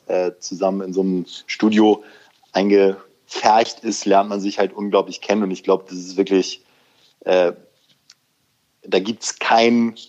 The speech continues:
Beispiel von einem anderen Moderatorenteam, was sich dann so gut verstanden hat über so viele Jahre,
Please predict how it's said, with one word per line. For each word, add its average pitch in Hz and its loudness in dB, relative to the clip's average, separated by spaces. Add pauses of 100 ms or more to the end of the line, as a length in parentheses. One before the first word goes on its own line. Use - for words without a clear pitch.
(120)
Beispiel 104 0
von 104 -4
einem 98 -6
anderen 104 0
Moderatorenteam, 101 0
was 190 0
sich 98 -14
dann 101 -4
so 101 -2
gut - -12
verstanden 95 -2
hat - -6
über 90 -2
so 87 -4
viele 90 -2
Jahre, 85 2